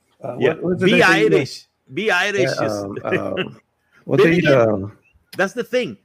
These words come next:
Speaker 2: That happens in the States. In Ireland, they don't celebrate Saint Patrick's. Well, they do celebrate it. It's just that it's not the same as in the States.
Speaker 1: Mm.
Speaker 2: It's,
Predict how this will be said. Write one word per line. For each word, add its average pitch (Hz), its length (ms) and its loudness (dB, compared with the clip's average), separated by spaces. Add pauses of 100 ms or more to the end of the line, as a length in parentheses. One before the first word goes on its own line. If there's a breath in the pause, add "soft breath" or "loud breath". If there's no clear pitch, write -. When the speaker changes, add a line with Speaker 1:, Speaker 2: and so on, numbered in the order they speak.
Speaker 2:
That 175 220 0
happens 214 400 -6
in 175 100 -6
the 135 100 -8
States. - 580 -6
In 147 180 -4
Ireland, 135 600 0 (680)
they 151 180 0
don't 220 140 -4
celebrate 196 460 -4
Saint 101 260 -12
Patrick's. 92 420 -8
Well, 226 140 2
they 190 180 -2
do 196 200 -8
celebrate 98 580 -2
it. 101 120 -4
It's 127 140 -8
just - 280 -8
that 127 200 -4 (800)
it's 175 200 0
not 170 240 -2
the 135 80 -4
same 160 520 -2 (100)
as 123 180 -4
in 123 120 -8
the 95 80 -8
States. - 640 -10 (960)
Speaker 1:
Mm. 139 240 4
Speaker 2:
It's, 95 180 -4